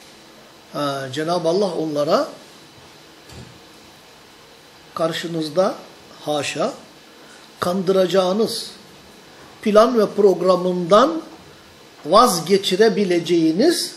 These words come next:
yetersiz ve aciz birisi yoktur. Kendinden emin olmayanlar kolaylıkla başkalarının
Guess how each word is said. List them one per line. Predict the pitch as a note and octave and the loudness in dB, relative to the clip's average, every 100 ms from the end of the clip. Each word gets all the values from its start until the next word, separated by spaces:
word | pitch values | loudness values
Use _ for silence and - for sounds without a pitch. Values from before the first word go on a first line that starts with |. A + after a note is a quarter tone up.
| - - - - - - - - - | -20 -20 -20 -20 -20 -20 -20 -8 0
yetersiz | G3+ G#3+ G3+ - E4 A#3+ G3 | 2 6 4 4 0 2 2
ve | G#3 | 2
aciz | F#3 F3+ F3+ A3+ E3 | 4 2 2 -2 -2
birisi | E3 E3 - D3+ | -6 -6 -6 -2
yoktur. | G#3 - - - - - - - - - - - - - - - - - - - - - - - - - - - - - - - - - | -2 -2 -16 -20 -20 -20 -20 -20 -20 -20 -20 -20 -20 -20 -20 -20 -20 -20 -20 -20 -20 -20 -20 -20 -20 -20 -20 -20 -20 -20 -20 -20 -20 -6
Kendinden | A3 A#3 A3+ C#4 D4 E4+ | 0 2 4 2 4 4
emin | C#4+ C#4 E4 D#4 | 6 6 6 6
olmayanlar | D#4 D4+ D4 C4+ C4 C#4 D#4 B3 - - - - - - - - - - - | 6 6 6 6 4 4 4 4 -2 -12 -20 -20 -20 -20 -20 -20 -20 -18 -2
kolaylıkla | B3 A3+ G#3+ A3 G#3 F#3+ | 2 6 6 4 2 0
başkalarının | F#3 - - F3+ F3+ F3 | 0 -2 -2 -2 -2 -4